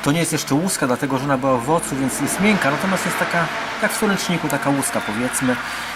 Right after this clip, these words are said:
To trzeba zdjąć, a zdjąć tylko dlatego, żeby nam po prostu to prędzej zakiełkowało, dlatego że, no, czy korzonek, czy ta łodyga musi się po prostu przez to przebić. I to zajmuje troszkę czasu, więc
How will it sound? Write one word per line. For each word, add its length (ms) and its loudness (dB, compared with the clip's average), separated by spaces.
To 60 0
trzeba 220 2
zdjąć, 360 0
a 60 2
zdjąć 220 -2
tylko 220 -4
dlatego, 380 -2
żeby 340 0
nam 400 2
po 140 -8
prostu 320 -2
to 120 -4
prędzej 680 -2
zakiełkowało, 760 0
dlatego 420 -4
że, 200 -2
no, 880 2
czy 140 0
korzonek, 560 0
czy 480 0
ta 80 2
łodyga 400 0
musi 160 -2
się 60 -6
po 100 0
prostu 240 -4
przez 200 -2
to 100 -4
przebić. 540 -2
I 60 0
to 120 0
zajmuje 360 6
troszkę 320 0
czasu, 420 0
więc 260 2